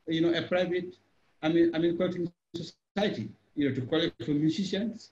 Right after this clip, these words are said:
maybe, like, another society can come and say, "I'll collect for writers like myself." Another society can come and say, "Okay, I will collect for filmmakers." Uh, you know, as the law now, um,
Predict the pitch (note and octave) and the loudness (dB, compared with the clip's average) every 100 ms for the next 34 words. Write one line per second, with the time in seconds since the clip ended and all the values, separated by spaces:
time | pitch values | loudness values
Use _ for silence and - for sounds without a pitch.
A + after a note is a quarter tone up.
0 | - C#4+ E3 - A#3 - C3 C#3 D#3 E3 | -4 2 2 2 -2 -4 -6 0 0 0
1 | E3 D#3 D3+ D3+ C#3 C#3+ E3 - C3 A#2+ | 0 0 0 -2 -2 0 0 0 -2 -2
2 | E3 C3 A#2+ D#3 D#3+ C#3 C#3+ D3+ D#3 - | -2 -2 -2 -2 -2 0 0 0 -4 -8
3 | _ - C3 B2 C3 B2 E3+ F#3+ - - | _ -6 -2 0 0 0 -2 -2 -6 -16
4 | _ C#3 C#3+ D#3 D#3 D3+ D3 C#3+ C#3 D#3 | _ -2 0 0 2 0 0 0 0 0
5 | C#3+ C#3 B2 D#3 D3+ - D#3+ C3+ C3 B2 | 0 0 0 -2 -2 -2 -2 -2 -4 -2
6 | D#3 D#3 - B2 E3+ E3+ D#3 B2+ - - | 0 0 0 -4 0 2 4 2 -2 -14
7 | _ _ _ C3+ C#3 D3 D#3 D#3+ C#3+ E3 | _ _ _ -6 2 4 4 2 2 4
8 | G3 G#3+ D#3+ D3 F3+ - - _ _ C#3+ | 6 6 6 4 0 -4 -12 _ _ -6
9 | C#3+ C#3+ C3+ | -2 -2 -4